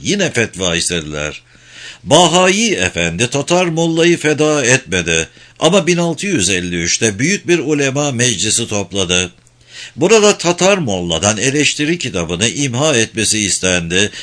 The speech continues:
ve bir daha böyle işlere kalkışmaması tembih edildi.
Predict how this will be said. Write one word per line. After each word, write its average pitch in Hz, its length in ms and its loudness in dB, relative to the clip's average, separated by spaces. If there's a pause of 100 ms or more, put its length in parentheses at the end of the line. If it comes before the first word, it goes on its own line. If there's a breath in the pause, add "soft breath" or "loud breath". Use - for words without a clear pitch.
(120 loud breath)
ve 98 160 0
bir 123 240 0
daha 104 280 0
böyle 143 340 2
işlere 135 420 0
kalkışmaması 131 920 -2
tembih 107 460 0
edildi. 85 600 -2